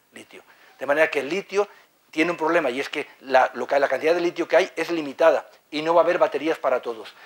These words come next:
¿Y qué pasa? Que nuestra aproximación es, muy bien, no hay C O dos de sobra, no tenemos tanto, pues el C O dos aprovechémoslo y hagamos una economía circular,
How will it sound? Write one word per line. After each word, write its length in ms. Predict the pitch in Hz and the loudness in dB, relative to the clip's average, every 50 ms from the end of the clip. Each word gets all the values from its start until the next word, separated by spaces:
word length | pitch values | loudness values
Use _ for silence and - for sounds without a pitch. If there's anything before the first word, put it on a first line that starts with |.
| - - - - - - | -20 -20 -20 -20 -20 -16
¿Y 60 | - | -12
qué 160 | - - 247 - | -6 -6 -2 2
pasa? 340 | 226 202 - - 110 - | 2 2 2 0 -6 -6
Que 120 | - 151 147 | -6 -8 -6
nuestra 300 | 156 147 143 - 156 147 | -4 -4 -4 0 0 0
aproximación 640 | 135 143 135 - 151 143 147 135 - 185 196 196 180 | 0 0 -4 -4 -4 -4 -4 -4 0 0 0 0 0
es, 280 | 139 135 120 - - - - - _ _ | -2 -4 -4 -6 -8 -12 -18 -20 _ _
muy 140 | - 160 175 | -4 -4 0
bien, 220 | 151 156 185 180 - - - | 2 2 0 0 -2 -14 -20
no 260 | - 147 160 165 196 226 | -14 -6 0 2 4 4
hay 120 | 254 240 | 4 2
C 260 | 202 - 208 202 185 | 0 0 2 4 6
O 120 | 165 151 139 | 6 6 4
dos 320 | 135 143 147 139 - - | 4 2 2 0 0 -4
de 80 | 135 117 | -8 -4
sobra, 440 | - 123 127 131 143 190 262 - - - _ _ _ _ _ _ | 0 0 0 2 2 0 0 0 -12 -20 _ _ _ _ _ _
no 160 | 139 151 - | -8 -6 2
tenemos 400 | - 202 196 190 180 165 151 - | 2 2 2 2 0 0 -2 0
tanto, 320 | - 135 127 117 135 143 156 | 0 -2 0 0 -4 -6 -4
pues 180 | - 139 123 120 | -6 -6 -6 -6
el 60 | 113 | -6
C 140 | - 135 135 | -4 -2 0
O 40 | |
dos 160 | 147 160 156 - | 2 0 0 0
aprovechémoslo 760 | 151 139 135 127 107 110 - - 165 160 147 127 135 151 196 - - - - - - - | -4 -4 -4 -4 -8 -6 0 0 0 0 0 -2 -2 -2 -2 -4 -6 -20 -20 -20 -14 -2
y 100 | 147 147 | 0 4
hagamos 300 | 143 165 190 190 - 196 | 4 6 4 4 2 0
una 120 | 185 170 | 0 0
economía 400 | 170 180 160 156 156 170 196 185 | 0 0 -4 -4 -2 0 0 0
circular, 580 | - - 170 151 - - 143 160 165 135 - | 0 0 -6 -6 -4 -2 2 2 2 2 2